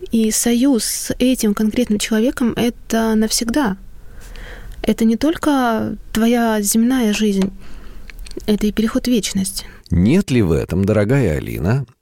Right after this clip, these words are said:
Speaker 2: очень, э, популярного ныне, хотя слово «популярное» не очень, не очень хорошо сюда подходит, популярного ныне отношения к браку, как мы много об этом говорим, к какой-то проектной работе? Вот мы встретились с человеком,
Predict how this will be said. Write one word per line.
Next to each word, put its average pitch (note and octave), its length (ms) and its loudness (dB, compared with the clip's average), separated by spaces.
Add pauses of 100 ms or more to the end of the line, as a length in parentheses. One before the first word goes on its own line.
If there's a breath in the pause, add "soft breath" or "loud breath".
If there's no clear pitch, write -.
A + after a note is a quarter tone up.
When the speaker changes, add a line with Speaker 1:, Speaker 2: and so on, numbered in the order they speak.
(220)
Speaker 2:
очень, A2+ 500 2
э, F2+ 500 0 (220)
популярного G2 680 2
ныне, E2 360 0 (400)
хотя F2+ 240 -2
слово C#2+ 240 0
«популярное» D2+ 640 0
не E2+ 320 0
очень, D2 400 -2
не C2 320 -2
очень D2 200 -4
хорошо - 360 -2
сюда C#2+ 220 -2
подходит, E2+ 380 -2
популярного E2+ 540 -2
ныне G#2 240 2
отношения D#2+ 480 0
к C#2+ 140 -2
браку, F2+ 400 0
как - 300 -4 (500 loud breath)
мы C#2+ 160 0
много C#2 260 0
об A#1 80 -2
этом C#2 200 -4
говорим, G2+ 360 0
к G#2 60 -6
какой-то - 340 -4
проектной G2+ 520 -2
работе? G2+ 420 -4 (400 loud breath)
Вот - 180 -2
мы C#2+ 140 0
встретились - 540 -4
с - 40 -4
человеком, F2 640 0